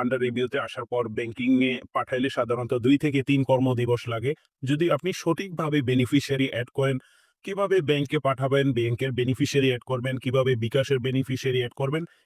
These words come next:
এগুলো সবগুলো ভিডিওই কিন্তু আমরা already আমাদের ভিডিওতে আপলোড করেছি। তো দেখতে পাচ্ছেন আমরা কিন্তু সাবমিট করে দিয়েছি।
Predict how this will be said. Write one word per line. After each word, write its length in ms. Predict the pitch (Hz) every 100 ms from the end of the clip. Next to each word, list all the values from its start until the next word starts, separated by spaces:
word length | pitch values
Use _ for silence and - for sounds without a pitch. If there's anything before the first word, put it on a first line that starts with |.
| -
এগুলো 200 | 185 220
সবগুলো 440 | 208 196 165 208
ভিডিওই 380 | 170 135 143 202
কিন্তু 220 | 208 190
আমরা 240 | 190 123 139
already 460 | 123 113 143 220 277
আমাদের 300 | 123 117 117
ভিডিওতে 380 | 104 110 117 120
আপলোড 320 | - - 170
করেছি। 400 | - 120 95 - - _ _ _
তো 100 | 185
দেখতে 220 | 381 403
পাচ্ছেন 260 | 220 220 233
আমরা 200 | 175 160
কিন্তু 180 | 165 170
সাবমিট 440 | - 156 156 196
করে 240 | - 156 139
দিয়েছি। 400 | 135 131 -